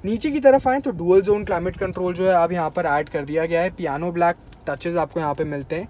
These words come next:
Fan speed controller definitely एक ही है, but आपको दोनों ही drivers के लिए अलग-अलग zones यहाँ पर offer करे जा रहे हैं। काफ़ी सारे buttons हो गए हैं, but actually काफ़ी utility के buttons हैं। And अच्छी बात यहाँ पे किया ने ये की है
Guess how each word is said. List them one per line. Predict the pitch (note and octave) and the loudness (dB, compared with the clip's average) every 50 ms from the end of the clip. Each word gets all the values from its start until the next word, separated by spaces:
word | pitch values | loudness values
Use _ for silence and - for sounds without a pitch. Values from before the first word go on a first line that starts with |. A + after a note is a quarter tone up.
| - - - - - | -14 -20 -20 -20 -6
Fan | - F#3+ F3+ F#3+ A3 | 0 2 2 2 2
speed | A3+ - - C#4 B3+ - | 0 -2 -2 -4 -2 2
controller | - B3 A3+ G3 A3+ G#3+ G#3+ A3+ A3+ | 2 0 2 4 4 4 6 4 6
definitely | G3 F3+ E3+ - G3+ G3+ G3 F3+ G#3 | 4 4 2 2 -2 -2 -2 -2 -2
एक | G#3+ G3 F3 E3+ E3 - | 0 0 0 0 -2 -4
ही | G3 G3 | -4 -2
है, | G#3 B3+ - - - - - - | -2 -2 -4 -8 -14 -20 -10 -2
but | C#3+ D#3 D#3+ D#3+ E3+ | -2 0 0 0 -2
आपको | D3+ C3+ - - F#3 | -4 -4 -2 -4 -4
दोनों | E3+ D3+ D#3 D3+ D#3 E3 F3 | -2 -2 -4 -2 -2 -2 -2
ही | G3 G3 | 0 0
drivers | E3+ D#3 D3 D3 D3 D#3+ E3 - | 0 0 0 0 0 0 -2 -2
के | - F3 E3+ | -6 -4 -2
लिए | F3 E3 | 0 0
अलग-अलग | C#3+ C#3+ D3 D3 D3 D3 D#3+ D#3 D3+ | 0 0 -2 -2 -2 0 0 -2 -2
zones | C#3 C#3 C#3 D3 D3+ D3 | -4 -6 -6 -4 -6 -4
यहाँ | D3 C3+ C3 | -4 -6 -4
पर | - D3+ E3+ - - - - - - | -4 -6 -6 -6 -8 -14 -20 -8 -6
offer | C3+ C#3 C3+ D#3 D#3 | -6 -2 -2 -4 -2
करे | - D#3 D3 D3+ | 0 0 0 2
जा | D3 D#3 D3 | 2 2 0
रहे | D3 F3+ G#3 | 0 -2 -2
हैं। | - | -4
काफ़ी | G#3+ F#3+ - - C#4 | -4 -6 -4 -4 0
सारे | B3+ C4 A#3+ A#3+ A#3 | 2 4 4 4 4
buttons | G3+ F#3 F3 - G#3+ A3 G#3 | 4 2 0 0 -2 -2 2
हो | G#3 F#3+ | 0 2
गए | F#3 F#3+ | 2 2
हैं, | G#3 B3 | 0 2
but | B3+ C#4 A#3+ | 2 2 0
actually | F#3+ D#3 - - F#3 F3+ G#3 G3+ - | 0 -4 -6 -10 -8 -6 -6 -6 -4
काफ़ी | F3 D3 D3 - G3 F#3+ | -4 -6 -4 -4 -6 -6
utility | E3+ D#3+ D#3 C#3+ F3+ F3+ F3 E3+ D#3 F3+ F3 | -6 -8 -6 -4 -4 -4 -4 -4 -4 -4 -2
के | F#3 F3 | -2 -2
buttons | D#3 D3 C3+ D#3 D3 D3+ D3+ | -2 -4 -6 -6 -8 -6 -6
हैं। | - A3 - - - - - - - | -6 -6 -6 -10 -18 -20 -16 -8 -4
And | F3+ F#3 | -2 -2
अच्छी | F3 - - - B3+ | -2 -2 -2 -2 2
बात | A#3+ B3 A#3+ A#3+ B3 | 4 6 4 4 4
यहाँ | A#3 A3+ | 0 0
पे | G#3 A#3+ | 0 -2
किया | A3+ - G#3+ G#3 G#3 | -4 0 0 0 0
ने | G#3+ A3 | 0 -2
ये | G#3+ G3+ G3+ G#3+ | -2 -2 -4 -4
की | F#3 A3+ A3 A3+ | -4 -4 0 2
है | B3 C#4+ | 2 0